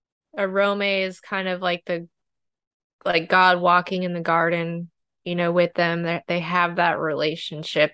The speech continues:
and then yet Melkor comes in and, and twists it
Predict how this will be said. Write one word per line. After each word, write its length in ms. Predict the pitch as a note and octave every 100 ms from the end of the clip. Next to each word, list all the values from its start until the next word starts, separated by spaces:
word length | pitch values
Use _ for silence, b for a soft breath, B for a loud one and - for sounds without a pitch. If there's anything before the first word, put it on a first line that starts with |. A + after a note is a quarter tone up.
| -
and 120 | E3
then 160 | D#3+ D#3
yet 240 | D#3+ - _ F3
Melkor 500 | F3+ E3 - D#3 D#3
comes 380 | - D#3 D3+ D#3+
in 260 | D3+ C#3+
and, 280 | C#3+ C3+ E3 _ _ _ _ _ _ _ _ _ _ _ _ _ -
and 260 | E3 E3+
twists 720 | - - G3 - - - -
it 260 | E3 D3